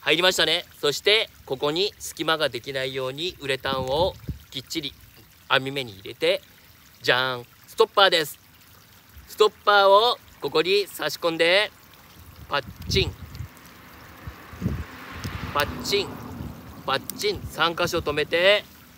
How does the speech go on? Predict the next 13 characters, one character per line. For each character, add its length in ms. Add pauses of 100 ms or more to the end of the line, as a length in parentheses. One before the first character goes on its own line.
(640)
こ 80
れ 80
で 240 (440)
一 220
つ 80
の 80
鉢 240
が 160
完 220
成 120
し 80
ま 140
す。 160